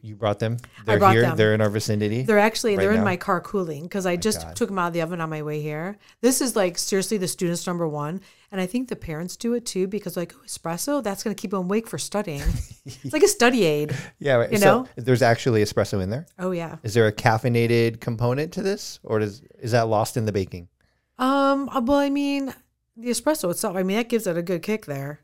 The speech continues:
Speaker 1: Maybe, maybe that's a silly question. I don't,
Speaker 2: Yeah,
Speaker 1: I
Speaker 2: I
Speaker 1: don't
Speaker 2: mean,
Speaker 1: know.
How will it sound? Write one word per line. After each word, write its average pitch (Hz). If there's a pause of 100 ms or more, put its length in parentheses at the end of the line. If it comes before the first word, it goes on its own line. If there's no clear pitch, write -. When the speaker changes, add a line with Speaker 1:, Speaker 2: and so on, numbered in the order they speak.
(160)
Speaker 1:
Maybe, 113
maybe 120
that's 127
a 117
silly 107
question. 95
I 95
don't, 87
Speaker 2:
Yeah, 208
Speaker 1:
I 151
Speaker 2:
I 147
Speaker 1:
don't 208
Speaker 2:
mean, 208
Speaker 1:
know. 202